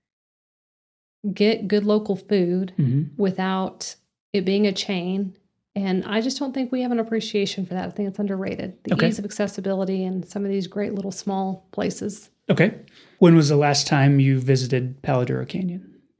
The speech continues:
Speaker 1: Right before school started, I took my kiddos out
Speaker 2: Okay.
Speaker 1: there. And
Speaker 2: So just within last three months or so.
Speaker 1: Yeah. Then they t-, have been doing some really cool stuff like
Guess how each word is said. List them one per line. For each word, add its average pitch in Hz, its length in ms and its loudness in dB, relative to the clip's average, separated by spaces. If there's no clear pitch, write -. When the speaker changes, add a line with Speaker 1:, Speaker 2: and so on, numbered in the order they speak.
Speaker 1:
Right 240 640 0
before 220 280 -2
school 202 280 -4
started, 190 380 -6
I 196 60 -8
took 208 200 -10
my 185 120 -6
kiddos - 420 -10
out 196 120 -6
Speaker 2:
Okay. 147 160 -2
Speaker 1:
there. - 300 -6
And 196 100 -4
Speaker 2:
So - 80 0
just 143 300 -2
within 135 500 0
last 135 380 -2
three 147 120 4
months 185 240 2
or 180 80 -10
so. - 260 -12
Speaker 1:
Yeah. 175 320 0
Then 202 180 4
they 233 180 4
t-, - 180 -10
have 208 160 -4
been 220 140 2
doing 202 220 2
some 185 180 -6
really 202 240 -2
cool 196 180 -6
stuff 185 380 -6
like - 300 -10